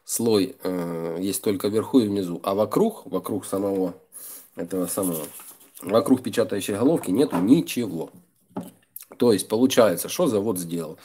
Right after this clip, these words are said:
Они просто убрали, м,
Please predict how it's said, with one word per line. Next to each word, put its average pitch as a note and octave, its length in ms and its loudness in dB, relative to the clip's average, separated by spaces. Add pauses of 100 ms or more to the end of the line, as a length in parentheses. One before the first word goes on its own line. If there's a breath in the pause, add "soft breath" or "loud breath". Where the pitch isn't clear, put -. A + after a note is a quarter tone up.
(400 loud breath)
Они A3 240 4
просто F3+ 340 6
убрали, C#3 540 10 (420)
м, F#2+ 640 -4